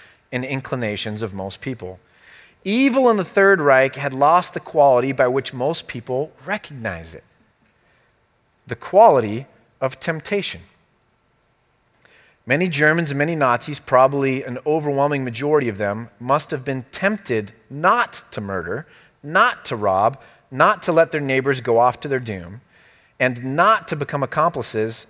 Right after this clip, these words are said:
in all these crimes by benefiting from them. But God knows they had learned how to resist temptation.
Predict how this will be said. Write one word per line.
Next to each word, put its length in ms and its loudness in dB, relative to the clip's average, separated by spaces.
in 80 -8
all 240 2
these 200 -4
crimes 380 -2
by 140 -2
benefiting 460 -6
from 180 -14
them. 220 -14
But 260 -2
God 340 6
knows 560 0
they 120 -2
had 240 0
learned 380 2
how 300 2
to 80 4
resist 840 0
temptation. 800 -6